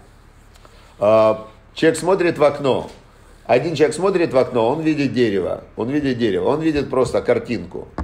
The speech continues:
Другой человек смотрит в окно, видит дерево, видит солнце, и он задает себе вопрос, какая сегодня погода на улице, температура,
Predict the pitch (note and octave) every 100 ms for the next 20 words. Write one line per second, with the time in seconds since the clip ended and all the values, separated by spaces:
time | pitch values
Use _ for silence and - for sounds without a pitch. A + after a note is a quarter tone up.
0 | - - - - A#2 F#3 G#3 F3+ E3 D#3
1 | - D#3+ F3+ F3 D#3 D#3 C#3+ B2+ A2+ G#2
2 | C3 D#3 E3 A#2 B2 A#2 G#2 A2 C3 D#3+
3 | E3 D3 C3 A#2 A2 A2+ G2+ - - -
4 | - - C3+ F3 E3 D#3+ E3 E3 C#3+ D3
5 | D3 D3 A#2+ G#2 - D3+ F3 E3 C3 C3+
6 | A#2+ A#2+ A2 - - - - - - A#2
7 | A#2+ G#2+ G#2 G#2+ G2 E2 G2+ A#2+ A2 B2
8 | A#2+ A#2+ G2+ E2